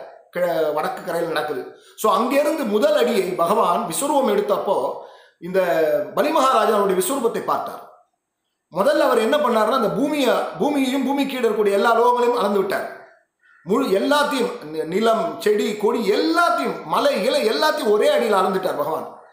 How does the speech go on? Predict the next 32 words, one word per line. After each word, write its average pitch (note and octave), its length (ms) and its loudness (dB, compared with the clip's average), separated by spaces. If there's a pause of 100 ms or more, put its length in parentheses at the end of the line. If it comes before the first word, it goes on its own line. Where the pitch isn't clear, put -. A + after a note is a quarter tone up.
(240)
அப்ப - 220 0
பகவானுடைய B3+ 460 2
உடம்புல A3+ 420 2
எல்லா C#4 400 0
தேவர்களையும் C4+ 640 0
பார்த்தார். - 440 -4 (1040)
உதாரணத்துக்கு G3+ 520 2
கண்கள்ல G3+ 400 0
சூரியனாகவும் G3 640 0
கையில G3 320 2
இந்திரன், G3 380 -2
எல்லா D#4 500 -4
தேவர்களையும் A3+ 680 0 (180)
அங்கு E3 180 -10
தரிசித்தார் E3 560 -2
பகவானுடைய D#3 380 0
விஸ்வரூபத்தில். D3+ 680 -10 (600)
முக்கியமா C#4 400 -2
பகவானுடைய F#3+ 720 2
நிழல் G3+ 380 0
இருக்கு - 240 -2
பாருங்க, A#2 240 -8
நிழல். D#3 300 -2
அந்த E3 220 -6
நிழல்ல A3+ 640 0
கால, A#3+ 600 2
கால A#3 260 2
ரூபத்தை G#3 420 0
பார்த்தார். B2 400 -6
காலம்னா A3 460 2
மரண G#3 280 2
தேவன். F#3+ 420 0